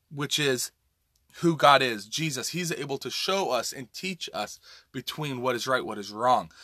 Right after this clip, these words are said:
I mean, the, one of the best examples to do, guys, start reading Proverbs. Whatever the date is, you go and read Proverbs. So if it's the seventh, you read the seventh, or chapter seven. If it's the twelfth,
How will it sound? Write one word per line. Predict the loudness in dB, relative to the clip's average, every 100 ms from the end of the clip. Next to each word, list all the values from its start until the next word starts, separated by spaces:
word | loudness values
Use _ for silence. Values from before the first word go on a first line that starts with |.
| -20 _ -16
I |
mean, | -12 -8
the, | -8
one | -2 0
of |
the | 0
best | -2 -2
examples | -4 -8 -8 -8
to |
do, | -6 -6 -2
guys, | 0 2
start | 2 0 0
reading | -4 -4 -8 -12 _
Proverbs. | 0 8 8 6 -10 -16 -20 -20 _ _ _ _ _ _ _
Whatever | -6 -2 0
the | -2
date | 0 0 0
is, | -8 -10 -8
you | -10
go | 0 0
and | 0
read | -2 -4 -2
Proverbs. | 0 0 0 -6 -6
So | -6
if | -6
it's | -6 -4
the |
seventh, | 0 4 4 2 -6
you |
read | -8 -6
the |
seventh, | 0 0 0 -4 _ _ _
or | -6 -4
chapter | -2 -4 -4
seven. | -6 -6 -8
If | -10
it's | -8
the | -10
twelfth, | 0 6 6